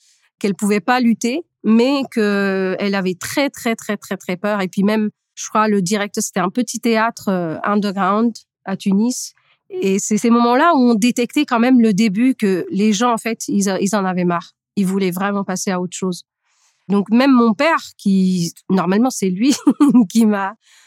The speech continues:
transmis, euh, sa rage révolutionnaire et, et les valeurs humanistes, même lui, euh, avait très, très peur pour moi. Mais je pense que quelque part,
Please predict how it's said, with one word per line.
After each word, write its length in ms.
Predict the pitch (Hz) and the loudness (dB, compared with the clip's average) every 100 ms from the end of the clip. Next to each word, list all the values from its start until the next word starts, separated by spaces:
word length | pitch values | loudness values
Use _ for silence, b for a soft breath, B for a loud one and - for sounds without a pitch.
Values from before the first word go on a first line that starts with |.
| b - | b -6
transmis, 720 | - 294 - 262 247 262 240 | 0 0 0 2 2 2 0
euh, 400 | 208 190 185 190 - | -2 -2 -4 -8 -12
sa 260 | - 202 | -6 -6
rage 420 | 202 269 262 262 | -2 0 2 2
révolutionnaire 1080 | 226 247 208 220 240 - 240 247 262 262 233 | 0 0 0 2 0 0 2 2 0 -2 -4
et, 340 | 196 190 185 196 | -4 -4 -2 -2
et 40 | |
les 140 | 202 208 | 0 0
valeurs 500 | 190 220 269 294 240 - _ _ _ - | 0 0 0 -2 -4 -12 _ _ _ 2
humanistes, 680 | 233 220 208 240 294 - | 4 6 4 2 2 2
même 240 | 220 214 214 | 2 4 4
lui, 520 | 202 202 220 240 233 | 2 0 0 2 0
euh, 280 | 190 165 156 | -2 -4 -6
avait 320 | - 180 180 | -6 -4 -6
très, 240 | 170 - 208 | -6 -6 -6
très 200 | - 196 | -6 -6
peur 240 | 202 196 - | -6 -6 -2
pour 120 | 185 | 0
moi. 260 | 185 185 190 b b b b _ | 0 -2 -6 b b b b _
Mais 280 | 196 196 190 | -2 0 -2
je 100 | - | -2
pense 260 | 262 277 - | 0 0 0
que 80 | 240 | -2
quelque 340 | 247 226 240 | -2 -4 -4
part, 440 | 202 254 277 285 | -2 -2 0 -4